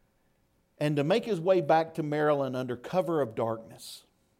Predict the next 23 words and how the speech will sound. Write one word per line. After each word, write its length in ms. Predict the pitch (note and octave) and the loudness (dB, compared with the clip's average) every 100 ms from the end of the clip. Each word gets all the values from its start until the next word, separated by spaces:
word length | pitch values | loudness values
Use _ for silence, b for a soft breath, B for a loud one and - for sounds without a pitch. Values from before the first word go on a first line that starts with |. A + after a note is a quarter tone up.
| _ _ _ | _ _ _
only 260 | C#3+ F3 E3+ | -2 -2 -2
traveling 520 | E3+ D#3 D#3 D3 C3 | 0 0 2 -2 -6
at 120 | A#2+ | -6
night, 320 | A#2+ A#2+ A#2 | -4 -2 -2
living 320 | C#3 D#3+ E3+ D3 | 0 2 2 2
off 200 | C3 - | -2 -4
the 80 | |
land. 460 | A#2 B2 G#2 G#2+ G#2 _ _ _ _ _ _ _ b b b | -10 -10 -10 -14 -16 _ _ _ _ _ _ _ b b b
By 100 | D#3 | 4
the 100 | D3+ | 4
time 260 | D#3 D4 C#4 | 2 0 2
he 80 | |
got 220 | G#3+ G3+ D#3+ | 2 0 0
back 220 | F3 E3+ | -2 -4
to 60 | |
Calvert 420 | D3 E3 C#3+ C#3 C#3 | -4 -2 -2 -6 -8
County, 480 | A#3+ A#3+ D3 A#2+ A2+ _ _ _ _ _ _ _ _ _ _ _ _ _ _ _ | -4 -2 -4 -10 -20 _ _ _ _ _ _ _ _ _ _ _ _ _ _ _
the 80 | - | -8
white 360 | C3 G#3+ C4+ G#3 | 0 2 2 0
people 360 | G#3 E3+ E3+ | -4 -2 -2
in 80 | D#3+ | -2
the 140 | D3 C#3 | -2 -2
area 460 | C3+ C#3 C#3 C#3+ | 0 0 -2 -6